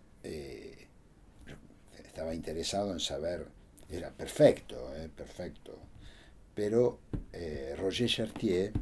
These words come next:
una vez est-, fue, estuvo en mi casa y le dijo: "Mira, Roger, ¿por qué no me, por qué no me decís qué te parece si este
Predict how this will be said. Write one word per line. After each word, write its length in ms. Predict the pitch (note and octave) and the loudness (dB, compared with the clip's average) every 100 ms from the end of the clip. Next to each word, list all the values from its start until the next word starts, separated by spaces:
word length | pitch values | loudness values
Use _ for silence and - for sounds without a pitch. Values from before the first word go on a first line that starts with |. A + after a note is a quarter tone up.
| - - - - - - - - - | -4 -12 -12 -12 -14 -14 -14 -14 -8
una 140 | F#2+ F2+ | -2 2
vez 260 | G2+ G#2 | 2 2
est-, 160 | G#2 - - - - - | -2 -4 -10 -20 -16 -12
fue, 100 | F2 D#2+ - | -10 -10 -10
estuvo 280 | - - G2+ | -10 -4 -2
en 80 | G2+ | 0
mi 100 | G#2 | 0
casa 480 | G#2 G2 - A2 A2 - - - - | -2 -4 -4 -6 -8 -16 -20 -18 -8
y 60 | |
le 100 | F2+ | -4
dijo: 140 | F2+ F2 | -2 2
"Mira, 180 | G#2+ G2+ | 6 6
Roger, 420 | F2+ - G#2+ G2 | 6 2 4 4
¿por 160 | F#2+ D#2+ | 0 -2
qué 100 | A#2+ | 0
no 200 | A2+ F#2 | 2 0
me, 420 | D#2+ D2 C2+ C2 - | 0 -4 -6 -12 -16
por 140 | - | -8
qué 80 | D3 | -4
no 60 | D3 | -2
me 120 | C#3 | -2
decís 420 | - D3 - - - - E2+ | -4 0 0 0 -6 -8 -8
qué 100 | D#2+ | -6
te 120 | D#2 | -8
parece 460 | E2 - C#2+ - - | -8 -8 -6 -6 -6
si 180 | - D#2 | -6 -6
este 520 | D2 D2+ C2+ C2 | -6 -8 -8 -8